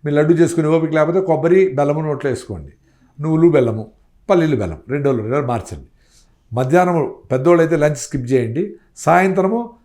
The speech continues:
జొన్న రొట్టెలు కానీ, సజ్జ రొట్టెలు కానీ, రాగి రొట్టెలు కానీ తినండి. లేదు మీకు రైస్ ఇంట్రెస్ట్ ఉంటే దేశీ బియ్యం అంటే నవరా బియ్యము, సిద్ధసన్నాలు,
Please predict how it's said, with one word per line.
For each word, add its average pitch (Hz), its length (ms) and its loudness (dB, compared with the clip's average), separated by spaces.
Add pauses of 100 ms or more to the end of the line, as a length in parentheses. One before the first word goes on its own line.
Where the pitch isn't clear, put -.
(140)
జొన్న 160 240 2
రొట్టెలు 170 320 2
కానీ, 165 280 -2 (580)
సజ్జ 143 240 -2
రొట్టెలు 127 300 -4
కానీ, 131 240 -4
రాగి 147 240 0
రొట్టెలు 107 260 -4
కానీ 85 200 -10 (140)
తినండి. 95 380 -8 (480)
లేదు 185 380 6
మీకు 185 220 0
రైస్ 156 260 2
ఇంట్రెస్ట్ 156 360 -4
ఉంటే 202 340 -6 (420)
దేశీ 190 360 6
బియ్యం 123 260 -2 (440)
అంటే 139 120 -6
నవరా 139 320 0
బియ్యము, 113 520 -6 (240)
సిద్ధసన్నాలు, 117 840 -4